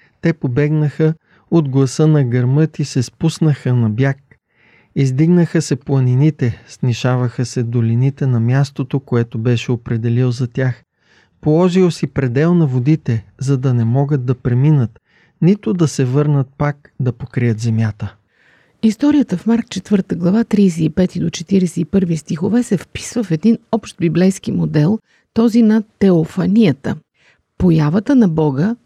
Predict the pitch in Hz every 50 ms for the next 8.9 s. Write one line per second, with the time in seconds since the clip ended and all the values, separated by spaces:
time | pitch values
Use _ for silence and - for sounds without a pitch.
0 | _ _ _ - 202 190 190 180 170 156 143 139 - 214 214 220 196 - 165 160
1 | 156 165 170 185 190 - 202 170 151 131 120 104 92 - - 156 - _ _ _
2 | _ _ _ _ _ - 285 285 262 302 285 - - 226 175 190 208 202 - 254
3 | 240 226 214 226 233 - - - _ _ - 240 233 226 - 180 170 - - -
4 | 233 - - 208 190 185 - - - 185 170 160 - - - 160 - - 170 147
5 | - _ _ _ _ _ _ _ - 214 208 185 170 165 - - _ - - 190
6 | 180 175 175 170 156 160 156 151 151 147 147 151 151 151 147 139 - - - -
7 | - - - - - 143 147 185 247 240 - - - 170 156 151 151 139 - -
8 | - 196 170 147 135 135 - - - 135 - - - 165 196 247 240 -